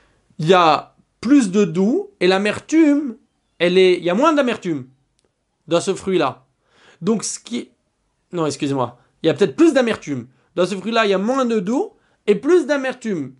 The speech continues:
La, le, le milieu qui est amer, il est plus grand que les autres fruits. Donc ce qui s'avère, c'est qu'il se rend quitte de son obligation de donner la trouma en donnant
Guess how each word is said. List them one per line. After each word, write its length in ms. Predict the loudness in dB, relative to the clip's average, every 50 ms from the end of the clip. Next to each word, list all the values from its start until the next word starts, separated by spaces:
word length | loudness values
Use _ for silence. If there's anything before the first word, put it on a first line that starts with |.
| _ -8
La, 200 | -6 -4 -4 -2
le, 200 | -2 -4 -4 -4
le 160 | -2 0 2
milieu 420 | 2 4 2 4 4 2 2 2 0
qui 220 | -2 -2 0 0
est 40 | 2
amer, 540 | 2 2 0 0 0 2 2 2 0 -2 -8 -12 _ _ _ _ -4
il 140 | 0 0 2
est 60 | 0
plus 260 | 0 2 2 2 2
grand 420 | 4 2 2 2 0 0 -4 -10 _ _ _ _ -8
que 80 | -6 -2
les 180 | -2 0 0
autres 220 | 0 -2 -2 -4 -6
fruits. 240 | -6 -4 -6 -6 -4
Donc 160 | -4 -8 -10
ce 80 | -12
qui 160 | -12 -10 -6 -4
s'avère, 340 | -4 -2 -2 -2 -4 -4
c'est 140 | -6 -10 -12
qu'il 260 | -8 -6 -6 -6 -6
se 140 | -4 -2 -2
rend 240 | -2 0 0 -4 -4
quitte 340 | -6 -6 -8 -8 -8 -8 -6
de 100 | -6 -4
son 200 | -4 -2 0 0
obligation 460 | 2 2 2 2 2 0 -2 -4 -4
de 80 | -4 -2
donner 200 | -2 0 0 0
la 140 | 0 -2
trouma 500 | -4 -6 -8 -4 -2 0 0 0 -2 -4 _ _ _ _ _ _ _ _ _ _ -4 0
en 140 | 2 2
donnant 580 | 2 2 0 -2 0 0 0 0 0 -2 -4 -10